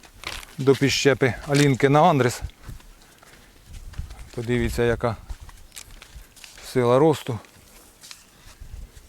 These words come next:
Є декілька грунок. Точніше, ягід. Сигналка. Підщепа Андрес, другий рік.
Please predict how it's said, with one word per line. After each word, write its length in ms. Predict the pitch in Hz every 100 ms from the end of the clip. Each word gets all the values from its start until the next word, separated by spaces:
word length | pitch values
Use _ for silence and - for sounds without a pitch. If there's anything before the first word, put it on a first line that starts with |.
| - - - - - - - - -
Є 200 | 123 113
декілька 480 | 120 113 113 110
грунок. 380 | 120 156 135 - - - - - _ _ - - - - _ _ _ _ - - _ - - - -
Точніше, 520 | - 120 127 113 117 101 -
ягід. 420 | 131 151 131 113 - - - - _ _ _ _ _ _ - - - - - - _ _ _ -
Сигналка. 600 | 127 120 123 117 107 113 - - _ _ _ _ _ _ _ _ _ _ -
Підщепа 520 | 135 - 135 139 147
Андрес, 260 | 147 127 113
другий 340 | 139 131 131
рік. 280 | 143 131